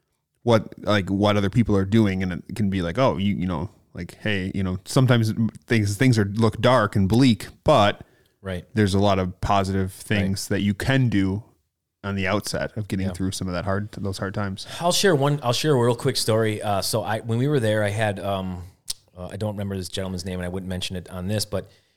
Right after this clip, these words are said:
Speaker 2: he came up to me and, um, he started striking up a conversation with me. So I kinda walked over to the side and we started talking, and he said, you know, that he had, uh, seen quite a bit of combat, and, um, when he separated from the military, he really separated himself from the veteran community. Like, he just,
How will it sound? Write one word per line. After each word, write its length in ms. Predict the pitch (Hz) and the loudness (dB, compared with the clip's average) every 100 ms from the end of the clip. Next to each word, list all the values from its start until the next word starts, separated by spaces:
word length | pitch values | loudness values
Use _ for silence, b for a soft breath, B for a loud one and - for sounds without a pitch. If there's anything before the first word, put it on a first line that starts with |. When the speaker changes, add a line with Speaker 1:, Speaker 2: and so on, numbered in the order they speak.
| b | b
Speaker 2:
he 140 | 117 | -10
came 160 | - 120 | -2 -2
up 140 | 120 | -2
to 80 | 117 | -4
me 340 | 110 107 104 107 | -2 -2 -4 -6
and, 320 | 101 101 98 | -6 -4 -4
um, 480 | 98 95 90 90 90 _ _ _ _ _ - | -4 -4 -6 -10 -12 _ _ _ _ _ -8
he 80 | |
started 220 | - 123 104 | -2 0 0
striking 280 | - 117 | -2 -4
up 100 | 110 | -4
a 40 | 104 | -6
conversation 640 | 120 104 95 175 180 127 | -6 -4 -2 -2 0 -2
with 80 | 104 | -2
me. 80 | 104 | -2
So 120 | - | -2
I 40 | 110 | -4
kinda 220 | 175 135 | -2 0
walked 260 | 110 107 | 0 -2
over 140 | 107 104 | -4 -4
to 120 | 107 | -6
the 80 | 98 | -4
side 240 | - 101 | -2 0
and 80 | 101 | -2
we 60 | 98 | -2
started 220 | 110 95 | -4 -4
talking, 340 | 101 95 101 | -4 -4 -6
and 80 | 92 | -6
he 100 | 107 | -6
said, 320 | - 107 92 b b b b - | -2 -2 -4 b b b b -6
you 80 | |
know, 140 | 107 104 | 0 0
that 120 | 101 | 0
he 140 | 110 | 0
had, 220 | 110 95 - - | 0 -2 -8 -12
uh, 240 | 98 95 92 | -8 -4 -4
seen 260 | - 117 101 | 0 0 -2
quite 240 | - 113 | -2 -2
a 20 | |
bit 80 | 104 | 0
of 80 | 98 | -2
combat, 500 | 104 95 92 90 87 | -4 -4 -2 -4 -6
and, 340 | 98 92 90 87 | -8 -8 -6 -6
um, 380 | 87 87 85 - _ _ _ _ | -6 -6 -10 -14 _ _ _ _
when 140 | 101 98 | -10 -8
he 200 | 117 110 | -6 -4
separated 440 | 117 110 113 101 | -2 -2 -2 -2
from 140 | 104 | -4
the 60 | 92 | -2
military, 540 | 101 107 104 101 92 | -2 -2 -2 -4 -4
he 200 | 87 98 | -6 -10
really 260 | 90 101 95 | -4 -2 -2
separated 400 | - 98 98 90 | -4 -6 -6 -8
himself 380 | 87 - 90 - | -8 -6 -6 -6
from 100 | 90 | -10
the 60 | |
veteran 320 | 80 85 92 85 | -8 -8 -8 -12
community. 360 | 90 85 82 | -10 -8 -6
Like, 140 | 80 - | -8 -10
he 120 | 87 | -8
just, 260 | 95 - | -8 -8